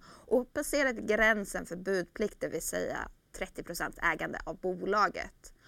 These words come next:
Och så har vi lite rekar att gå igenom. Franska Société Générale sö-, sätter bevakning och köpstämpel på Volvo med riktkurs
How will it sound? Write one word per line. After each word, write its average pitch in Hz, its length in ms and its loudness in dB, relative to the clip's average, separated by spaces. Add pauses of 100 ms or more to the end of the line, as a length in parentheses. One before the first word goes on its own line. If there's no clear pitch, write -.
(340)
Och 277 100 -2
så 320 80 4
har 330 120 4
vi 339 80 4
lite 330 180 2
rekar 320 360 2
att 294 100 0
gå 294 120 0
igenom. 285 500 2
Franska 247 680 0
Société 214 540 -4
Générale 214 600 4
sö-, 220 220 0 (320)
sätter - 320 -2
bevakning 247 560 2
och - 140 -8
köpstämpel 214 800 0
på - 160 -8
Volvo 196 640 2 (320)
med 269 140 6
riktkurs - 600 -2